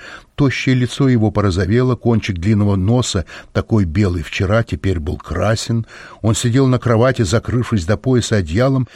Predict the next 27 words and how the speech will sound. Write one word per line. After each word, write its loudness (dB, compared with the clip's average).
Ночная 2
рубашка 2
Алика 0
была 2
ему 0
явно 0
велика. 0
Ворот 2
висел 2
хомутом 0
и 4
обнажал 2
острые -2
ключицы -4
и 0
бледную 2
безволосую 0
кожу -2
на -4
груди. -8
И 0
на 2
лице 2
его 4
не 4
было 2
растительности, -2